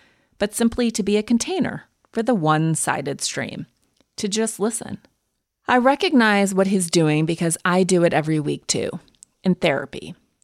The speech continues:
I was thinking just the other week that it's rare to find someone who will just listen, maybe point out some patterns or hold me accountable when I say something wild. "Wait, Elise, pause. Do you really feel that about yourself?" Or,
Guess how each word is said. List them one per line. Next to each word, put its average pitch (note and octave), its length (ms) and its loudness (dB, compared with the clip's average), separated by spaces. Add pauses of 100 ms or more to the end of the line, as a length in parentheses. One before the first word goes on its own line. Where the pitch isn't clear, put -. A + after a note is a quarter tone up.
(120)
I F#3 100 4
was F#3+ 120 2
thinking G3+ 400 2
just G3 300 0
the G#3+ 100 2
other F#3+ 200 4
week F3 260 -2
that E3+ 140 0
it's E3+ 140 -8
rare E3+ 500 2
to F3 120 -6
find E3 300 0
someone E3 400 0
who D#3+ 160 -2
will E3 140 -2
just - 260 -8
listen, - 540 -4 (400)
maybe E3+ 260 2
point D#3+ 380 -4
out D3 180 -4
some C3 180 -4
patterns G#3+ 720 2
or C3+ 100 -2
hold D3+ 220 -4
me - 140 -4
accountable G#3+ 640 0
when E3 140 0
I D3+ 80 -2
say D3+ 220 -2
something C#3 420 -4
wild. - 420 -8 (600)
"Wait, F3 380 2
Elise, F3 400 -2
pause. - 680 -4
Do - 140 -6
you G3 80 -4
really C4 280 -4
feel C4+ 220 0
that C4 180 4
about B3+ 280 2
yourself?" B3 600 0
Or, - 220 -6